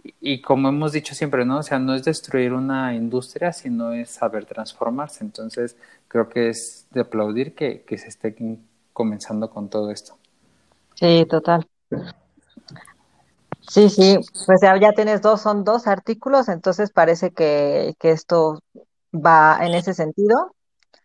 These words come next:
Speaker 2: Así es que vamos a presentar ahora a nuestra invitada para profundizar más sobre este tema.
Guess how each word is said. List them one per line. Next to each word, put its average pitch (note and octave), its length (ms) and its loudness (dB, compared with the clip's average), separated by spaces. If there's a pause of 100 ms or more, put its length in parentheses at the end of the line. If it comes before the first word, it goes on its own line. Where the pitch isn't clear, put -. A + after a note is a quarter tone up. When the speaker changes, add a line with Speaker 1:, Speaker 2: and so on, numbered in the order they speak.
(240)
Speaker 2:
Así E3+ 160 -2
es E3+ 160 2
que D3+ 460 4
vamos E3 300 0
a D#3 60 -2
presentar D3+ 500 0
ahora D#3+ 420 4
a E3+ 40 2
nuestra F3 300 0
invitada A3+ 480 4
para E3+ 320 4
profundizar F3+ 600 -4
más G3+ 220 0
sobre F3+ 280 -2
este F#3+ 220 -6
tema. F3+ 380 -4